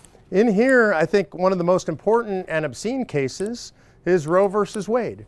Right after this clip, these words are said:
is in here. So when people say we don't follow the Constitution, they're wrong. We follow that one, not this one. So the fight is to get this one back to something like that one.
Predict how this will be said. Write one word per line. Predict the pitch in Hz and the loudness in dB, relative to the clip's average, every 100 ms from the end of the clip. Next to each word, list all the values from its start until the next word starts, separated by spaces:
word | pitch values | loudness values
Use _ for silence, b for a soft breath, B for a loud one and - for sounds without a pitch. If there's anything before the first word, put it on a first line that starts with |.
| _ - | _ -8
is | 131 131 | -4 -2
in | 117 | -2
here. | 110 90 - b b b | -6 -10 -14 b b b
So | - 196 | 0 2
when | 196 | 2
people | - 269 269 226 | 0 -4 -2 -2
say | - 240 | 2 2
we | 202 | 4
don't | 180 190 - | 2 2 0
follow | 185 180 | 2 2
the | 156 | 0
Constitution, | 147 170 - 151 - 247 - 165 151 b b _ - | -2 -4 -4 -10 -6 -6 -4 -4 -4 b b _ -4
they're | 147 220 | 0 4
wrong. | 240 277 113 - _ _ _ _ - _ | 4 2 -2 -14 _ _ _ _ -20 _
We | 160 | -2
follow | 156 180 165 | 2 2 4
that | 139 123 | 2 0
one, | 95 87 _ _ _ | -4 -20 _ _ _
not | 135 127 | -2 -2
this | 113 - | -4 -10
one. | - - _ _ | -14 -20 _ _
So | _ 180 | _ 0
the | 180 | 0
fight | - - 277 247 175 b b - | 0 2 2 2 0 b b -6
is | 147 | -4
to | - | -2
get | 151 123 | -2 0
this | 151 247 - | 0 0 -2
one | 139 131 175 b b _ 151 | -4 -4 -6 b b _ 0
back | 151 | 0
to | - 147 | -2 -4
something | 151 131 139 127 | -6 -6 -6 -4
like | 123 113 | -4 -4
that | 120 117 98 | -4 -6 -8
one. | 92 | -18